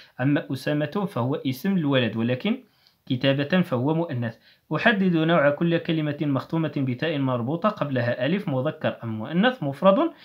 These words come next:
أم جامع؟" نعم، الكلمات اللي مسبوقة بألف، بحال حياتي وقضاتي. نعم، بالنسبة لحياة هذا اسم مؤنث، ولكن في المفرد.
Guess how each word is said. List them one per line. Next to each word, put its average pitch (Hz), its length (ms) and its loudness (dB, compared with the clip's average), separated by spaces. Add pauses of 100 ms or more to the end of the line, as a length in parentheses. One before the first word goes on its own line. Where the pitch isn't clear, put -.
(300)
أم 156 120 2
جامع؟" 120 380 0 (340)
نعم، 160 300 6
الكلمات 139 500 -2
اللي 143 120 2
مسبوقة 151 460 -2
بألف، 147 640 2 (420)
بحال 135 360 6 (280)
حياتي 127 840 0 (300)
وقضاتي. 151 1600 4 (340)
نعم، 135 440 4 (180)
بالنسبة 202 360 0
لحياة 160 340 0
هذا 131 300 -2
اسم 131 220 -4
مؤنث، 139 720 0 (160)
ولكن 117 500 -2 (240)
في - 100 -18
المفرد. 120 500 0